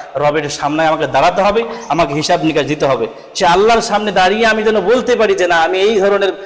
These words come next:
খারাপ কাজ করিনি, আমি এই ধরনের ভালো কাজ করেছি।" এতটুকু চিন্তা দিমাগে রাখা। আল্লাহ তৌফিক দিক, আল্লাহুম্মা আমিন। তিন নম্বর হলো নিকাতদের সোহবত থাকা। সূরা তাওবা একশো উনিশ নম্বর আয়াত, "ইয়া আইয়ুহাল্লাযীনা আমানুত্তাকুল্লাহ ওয়া কুনু মা'আস সাদিকিন।" হে ঈমানদারগণ, তোমরা স-,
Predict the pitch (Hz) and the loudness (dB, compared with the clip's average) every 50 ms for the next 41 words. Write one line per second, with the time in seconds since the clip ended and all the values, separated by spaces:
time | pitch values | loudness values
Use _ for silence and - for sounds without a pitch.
0 | - - - 175 190 180 185 - 190 185 180 - - 180 180 208 240 262 269 269 | -10 -2 0 2 2 2 0 0 -2 -2 -2 -2 -4 -2 -2 0 0 -2 -4 -4
1 | - - - - 170 175 170 160 160 165 165 156 139 135 143 156 143 147 139 131 | -8 -12 -10 -4 -2 -2 0 2 2 2 2 0 0 0 0 0 0 0 -2 -2
2 | - - 131 120 113 - 139 139 139 151 147 151 143 147 143 - 151 143 143 139 | -2 -4 -4 -4 -4 -4 -4 -4 -4 -4 -6 -6 -6 -6 -6 -4 -4 -4 -4 -2
3 | 156 160 - 135 131 143 147 147 156 190 208 208 - - - - - - 123 127 | -2 -2 0 0 0 0 0 0 0 -2 -4 -4 -8 -16 -16 -12 -6 -2 -2 -2
4 | 127 - 127 127 131 135 135 135 - 151 139 131 160 160 156 170 170 - 139 135 | -2 -2 -2 -2 -2 -2 -2 -4 -2 -4 -4 -2 -4 -6 -4 -4 -4 -4 -2 -2
5 | 127 131 135 131 123 131 165 180 156 - - - - - - - 220 233 233 220 | -2 -2 0 0 0 2 2 0 -4 -4 -8 -12 -16 -12 -6 -4 -2 0 0 2
6 | 208 202 196 175 180 175 170 151 160 160 156 - - 190 190 175 160 175 151 - | 2 2 2 0 0 0 0 -2 -2 -4 -6 -4 -2 -2 -2 0 -2 -4 -4 -4
7 | - 170 147 143 143 147 143 143 135 123 120 113 110 - - - - - 180 165 | -2 -2 -2 0 0 -2 -4 -4 -4 -2 -2 -2 -4 -4 -8 -10 -6 -2 -2 -2
8 | 151 - 151 151 151 160 160 143 143 - - 151 170 170 - 160 143 135 131 127 | 0 0 0 0 2 2 0 -2 -2 -4 -4 -4 -4 -4 -4 -4 -4 -2 0 0
9 | 127 123 110 - - - - - 160 160 165 160 160 156 143 151 156 147 143 139 | 2 0 0 -2 -8 -16 -14 -6 -2 0 0 0 0 -2 -4 -4 -2 -2 -2 -2
10 | 170 185 180 165 156 147 147 139 139 - 151 135 139 147 139 139 160 143 - - | -2 -2 0 0 0 0 -2 -4 -6 -6 -8 -4 -4 -4 -4 0 0 0 0 0
11 | - - - - 143 139 135 - 240 233 202 202 180 170 160 151 147 - - 151 | -4 -10 -8 -4 -4 -4 -2 -2 -2 -2 -2 -2 0 0 0 0 0 -2 -4 -4
12 | 143 135 139 135 123 131 123 113 - - - - - 143 151 160 175 175 170 170 | -4 -4 -4 -6 -6 -4 -4 -4 -6 -10 -16 -12 -6 -4 -4 -2 0 -2 -2 0
13 | 165 170 170 175 196 202 190 - - - - - - 175 180 175 160 - - - | 0 0 0 2 2 2 0 0 -2 -8 -10 -8 -4 -2 0 0 -2 -2 -4 -8
14 | - - - | -8 -8 -10